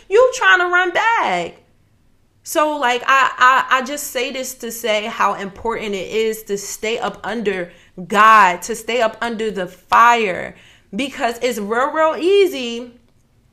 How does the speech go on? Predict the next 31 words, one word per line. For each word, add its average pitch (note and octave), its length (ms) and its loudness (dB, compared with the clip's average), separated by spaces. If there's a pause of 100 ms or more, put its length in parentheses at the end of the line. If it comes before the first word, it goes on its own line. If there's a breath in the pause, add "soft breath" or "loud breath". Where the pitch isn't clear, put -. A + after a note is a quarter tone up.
(200)
for C#4 140 0
us - 320 0
to B3+ 120 -8
think D#4+ 400 -6
we D4 200 -4
did E4 340 0
something. A3 400 -6
And G3 100 -4
like G#3+ 160 -2
I A3+ 80 4
said, A3+ 300 -4
six A3+ 240 -10
months G#3 240 -8
later, A3+ 240 -4
we G#3+ 220 -6
right G3 360 -4
back G3+ 400 -2 (380 soft breath)
where A#3 320 4
we B3 240 -4
thought B3+ 420 4
we A#3 140 -4
got G3 240 2
delivered A#3 440 0
from F3 440 -8 (280 soft breath)
because B3 400 -2
we C4+ 220 -4
decided A#3+ 540 0
to A#3+ 120 -6
disconnect A3+ 640 -6
from G#3 220 -8
God. G3+ 520 0